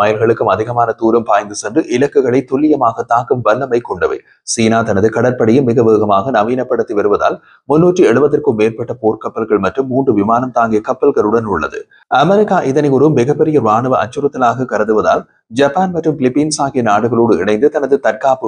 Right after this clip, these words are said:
வியூகத்தை வகுத்து வருகின்றது. பி ஏ இ சிஸ்டம்ஸ் நிறுவனம் வெளியிட்டுள்ள காணொளியில் கொள்கலனில் இருந்து ஏவப்படும் ஏவுகணைகள் ஒரு போர்க்கப்பலை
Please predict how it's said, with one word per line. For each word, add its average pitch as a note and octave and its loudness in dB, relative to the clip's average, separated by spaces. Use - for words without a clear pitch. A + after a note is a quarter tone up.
வியூகத்தை C3 0
வகுத்து A2 -2
வருகின்றது. F#2+ -2
பி A#2+ 4
ஏ A#2+ 4
இ - 4
சிஸ்டம்ஸ் A2+ -4
நிறுவனம் G#2+ 0
வெளியிட்டுள்ள A2 2
காணொளியில் G2 2
கொள்கலனில் B2 2
இருந்து G#2+ 0
ஏவப்படும் G#2+ 0
ஏவுகணைகள் A#2 -2
ஒரு D#3+ 2
போர்க்கப்பலை F3+ 0